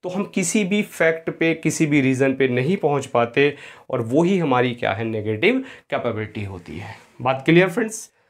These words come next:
I hope ये टर्म क्लियर हो गया होगा। चलिए अब आगे बढ़ जाते हैं। देखिए कीट्स ने एक और चीज़ कही है, "A poet is the most unpoetical of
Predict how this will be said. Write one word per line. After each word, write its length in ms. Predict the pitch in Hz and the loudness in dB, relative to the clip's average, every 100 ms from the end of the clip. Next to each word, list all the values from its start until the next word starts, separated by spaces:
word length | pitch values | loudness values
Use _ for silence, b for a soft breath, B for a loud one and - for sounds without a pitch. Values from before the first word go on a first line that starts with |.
| _ _ _ - | _ _ _ -6
I 100 | 135 | -2
hope 220 | 139 165 165 | 4 2 4
ये 140 | 165 | 2
टर्म 240 | 165 165 165 | 4 2 2
क्लियर 320 | 165 160 175 | 2 2 2
हो 140 | 185 | 2
गया 160 | 180 185 | 2 2
होगा। 340 | 185 180 208 - _ _ _ _ _ _ _ _ _ | 2 0 -4 -6 _ _ _ _ _ _ _ _ _
चलिए 360 | 147 104 95 - - | -6 -6 -8 -16 -10
अब 120 | 143 | -4
आगे 280 | 135 151 185 | -2 0 0
बढ़ 140 | 190 | 0
जाते 280 | 196 185 196 | 0 -2 -4
हैं। 180 | 196 196 | -6 -4
देखिए 220 | 202 202 | -4 -4
कीट्स 480 | 170 208 233 240 247 | 0 4 4 4 0
ने 140 | 202 | 2
एक 720 | 208 220 - 170 208 190 196 - _ _ _ 170 | 2 2 -2 -2 2 4 4 -2 _ _ _ -2
और 260 | 175 233 | 0 0
चीज़ 300 | 233 220 196 | -2 -4 -2
कही 320 | 208 190 185 | -2 -2 0
है, 200 | 180 220 B B - | -2 -2 B B 0
"A 80 | 185 214 | 0 4
poet 320 | 226 262 247 | 4 6 2
is 180 | - 208 | 0 -4
the 180 | 175 196 | 2 2
most 420 | 185 214 269 262 | 4 4 6 4
unpoetical 840 | - 175 175 170 170 170 175 175 170 | 0 -2 0 2 2 2 0 2 2
of 160 | 156 | 2